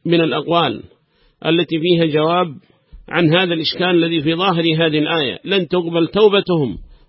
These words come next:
وأولئك هم الضالون"، مع أن الله وعد بقبول توبة من تاب،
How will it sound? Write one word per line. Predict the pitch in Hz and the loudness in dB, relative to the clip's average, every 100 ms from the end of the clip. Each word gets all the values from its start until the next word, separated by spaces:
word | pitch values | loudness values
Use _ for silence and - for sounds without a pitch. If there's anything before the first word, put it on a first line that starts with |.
| - | -4
وأولئك | - 180 175 190 180 175 | 0 2 2 2 0 0
هم | 170 170 | 0 0
الضالون"، | 147 165 160 175 220 180 165 | -2 -2 2 4 4 4 0
مع | 160 165 - | 0 0 0
أن | 208 175 | 0 0
الله | 170 185 | 0 2
وعد | 151 185 190 180 180 190 180 - _ _ | 2 2 2 2 0 2 -2 -6 _ _
بقبول | 151 175 170 170 170 196 | 2 2 4 0 2 2
توبة | 170 190 202 180 143 | 2 0 0 -2 0
من | 151 135 | 0 0
تاب، | 165 147 | 0 -2